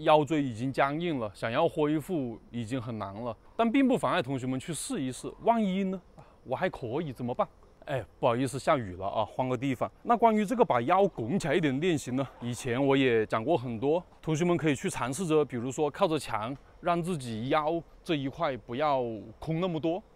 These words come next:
或者是在平板支撑的状态下，把自己的那个，哎，骨盆前后旋一旋，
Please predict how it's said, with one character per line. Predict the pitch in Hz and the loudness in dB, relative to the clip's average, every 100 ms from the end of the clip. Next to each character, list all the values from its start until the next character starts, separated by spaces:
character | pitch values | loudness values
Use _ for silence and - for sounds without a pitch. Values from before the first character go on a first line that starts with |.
| - | 0
或 | - 165 | 6 6
者 | |
是 | 135 151 170 | 6 2 0
在 | 135 180 147 | 4 2 2
平 | - 160 | -4 0
板 | 147 | 0
支 | 127 147 | 0 -4
撑 | 165 | -2
的 | 165 | 0
状 | 190 | 0
态 | 185 | 0
下， | 180 196 135 - | 0 -2 -2 -6
把 | 123 117 | -4 -4
自 | 185 | -4
己 | 117 | -6
的 | 110 131 135 | -4 -4 -4
那 | 160 | -4
个， | 175 151 - | 0 0 -2
哎， | 123 185 - - - - - | -6 -6 -8 -20 -20 -20 -4
骨 | 175 156 | 0 0
盆 | 131 143 165 - - - - - | 0 -2 -4 -14 -20 -20 -20 -14
前 | - - 135 | -6 -4 -2
后 | 165 226 | 2 2
旋 | - - 120 90 | 0 -4 -6 -2
一 | 185 277 | 2 2
旋， | - 113 107 | 2 -4 -6